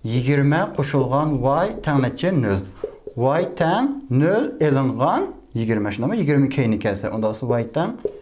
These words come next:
minus iyirmə. Y təŋ minus iyirmə, x təŋ nəticə dörd.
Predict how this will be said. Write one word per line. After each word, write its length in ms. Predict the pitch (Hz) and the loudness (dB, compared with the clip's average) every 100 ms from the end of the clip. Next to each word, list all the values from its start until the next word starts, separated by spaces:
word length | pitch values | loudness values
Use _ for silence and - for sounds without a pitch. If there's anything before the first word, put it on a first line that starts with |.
| - - | -20 -12
minus 420 | - 110 110 104 | -2 0 0 -2
iyirmə. 440 | 110 104 98 95 95 95 95 95 - - - - - | -6 -4 -4 -2 -4 -4 -8 -12 -20 -20 -20 -20 -8
Y 320 | 127 160 185 185 | 0 0 0 0
təŋ 200 | 185 180 | 2 2
minus 380 | 170 175 170 170 | 2 2 0 0
iyirmə, 400 | 156 160 185 233 - | 0 2 0 0 -2
x 380 | 151 143 143 - | -2 -2 -2 -2
təŋ 240 | 147 139 135 | 2 2 2
nəticə 400 | - - 180 214 - - - | 0 -2 -2 -2 -12 -20 -6
dörd. 420 | 113 - - - | -4 -4 -8 -20